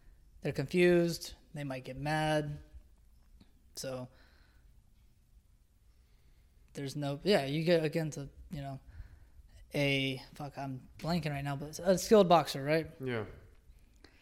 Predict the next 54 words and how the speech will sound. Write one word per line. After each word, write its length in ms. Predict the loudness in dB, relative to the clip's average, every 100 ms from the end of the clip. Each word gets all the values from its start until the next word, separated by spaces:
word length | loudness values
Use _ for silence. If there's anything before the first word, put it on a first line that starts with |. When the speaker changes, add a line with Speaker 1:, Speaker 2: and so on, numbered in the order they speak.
| -20 -20 -10
Speaker 1:
I 60 | -6
don't 140 | -4
know, 120 | -2
man. 200 | -2 -4
I 40 | -4
just 120 | -4
hope 100 | -6
to 60 |
survive 300 | -6 -6 -4
that 140 | -4 -6
three 160 | -8
fucking 320 | -8 -8 -8 -6
minutes. 400 | -6 -6 -8 -6
Speaker 2:
Yeah. 80 | 6 8 8 4
Speaker 1:
<laughs> 40 | -4 -10 -12 2
Speaker 2:
A 20 |
Speaker 1:
You 60 | 6
know 40 |
Speaker 2:
lot 120 | 8 6
of 40 |
Speaker 1:
what 20 |
I 40 | 6
Speaker 2:
it's, 40 |
Speaker 1:
mean? 80 | 4
Speaker 2:
like, 80 | 4
imposing 500 | 2 0 0 0 -2
your 100 | -2
will 220 | 0 2 4
on 100 | 2
the 60 | -2
dude, 320 | -6 -6 -8 -14 -12
you 100 | -8
know, 180 | -4
like, 240 | -4 -4 8
Speaker 1:
Definitely. 420 | 8 10 6 0
Speaker 2:
dictating 320 | 0 0 0
the 60 | -2
pace 340 | -2 -4 -4
of 100 | -8
the 60 | -8
match 380 | -6 -6 -6 -8
and, 100 | -8
like, 160 | -10 -12 -20 -20 -20 -20 -18
showing 500 | -8 -2 0 0 -2
that 220 | -4 -6 -8 -16 -20 -18 -18
you're 160 | -8 -6
not 160 | -4 -6
just 180 | -6
gonna, 220 | -6 -4 -2
like, 260 | -2 -2 -6
let 180 | -6 -4
this 140 | -6
person 480 | -6 -6 -6 -8 -6
walk 240 | -6 -6